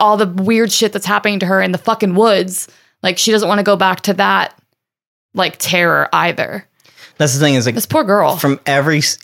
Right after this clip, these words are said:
Speaker 2: every scene we start watching from now on,
Speaker 1: Mm-hmm.
Speaker 2: it's going to be, especially with Lottie, younger or older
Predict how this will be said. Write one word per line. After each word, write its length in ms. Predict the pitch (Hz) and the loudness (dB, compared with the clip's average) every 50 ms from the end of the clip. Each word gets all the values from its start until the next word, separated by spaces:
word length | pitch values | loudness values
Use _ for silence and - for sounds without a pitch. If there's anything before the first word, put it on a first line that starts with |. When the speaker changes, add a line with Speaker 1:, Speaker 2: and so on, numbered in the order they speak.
| _ - | _ -2
Speaker 2:
every 240 | 143 156 175 180 | 0 2 2 2
scene 240 | 160 - - 156 147 139 | 2 2 2 2 2 2
we 80 | 131 | 0
start 300 | - - 131 123 98 104 | 0 0 0 -2 0 -2
watching 440 | 104 92 87 85 95 - - 135 135 | -2 0 0 0 0 0 -2 -2 0
from 140 | - 151 151 151 | 0 0 0 2
now 160 | 147 147 147 | 2 2 2
on, 280 | 151 156 165 165 165 - | 2 2 2 2 2 2
Speaker 1:
Mm-hmm. 100 | 214 214 | 2 2
Speaker 2:
it's 200 | 208 202 196 202 | 2 2 0 0
going 500 | 208 - - 117 117 120 123 123 123 113 | -2 -2 -2 0 0 2 2 2 2 2
to 120 | - 127 104 | 0 -2 -2
be, 540 | 98 113 104 101 98 98 95 95 95 95 - _ _ _ _ _ _ _ _ _ _ - | -2 0 0 0 0 0 0 -2 -2 -6 -10 _ _ _ _ _ _ _ _ _ _ -4
especially 540 | 117 - - - 139 131 - - 139 127 | -4 -2 0 0 0 0 0 0 0 2
with 160 | 113 113 107 - | 2 0 0 0
Lottie, 400 | 113 104 95 98 98 101 101 98 | 0 2 2 2 2 0 0 0
younger 680 | 92 104 107 113 123 127 127 131 127 127 123 - - _ | 0 0 0 0 0 0 2 2 2 2 0 -2 -4 _
or 300 | - 117 120 139 135 - 98 | -2 0 2 2 2 2 0
older 500 | 90 82 78 62 67 53 55 65 - | 0 -2 -2 -4 -6 -6 -6 -8 -10